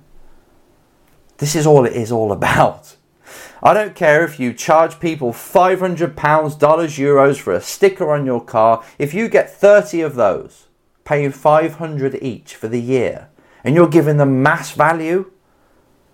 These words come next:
just imagine where that can go. Because in year two, you can charge them a grand each. Or company number one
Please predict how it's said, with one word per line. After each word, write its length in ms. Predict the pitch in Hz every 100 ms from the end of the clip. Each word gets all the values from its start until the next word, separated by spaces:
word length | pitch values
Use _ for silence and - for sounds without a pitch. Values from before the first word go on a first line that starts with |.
| _ _
just 260 | 160 151 160
imagine 400 | 151 151 147 143
where 160 | 139
that 180 | 131 131
can 200 | - 131
go. 320 | 135 139 95 - _ _ _ _ _ _ _ _
Because 320 | 151 151 156
in 140 | 151 151
year 180 | 156 131
two, 600 | - - 220 104 123 - - - _
you 100 | 151
can 160 | 151 147
charge 300 | 151 131 135
them 120 | 135
a 60 |
grand 400 | 127 131 127 127
each. 420 | 90 - - - - _ _ _ _ _ _ _ _
Or 460 | - 214 147 143 180 - - - _ _ _ _ _
company 420 | - 208 180 190
number 280 | 170 156 139
one 480 | 131 170 165 151 165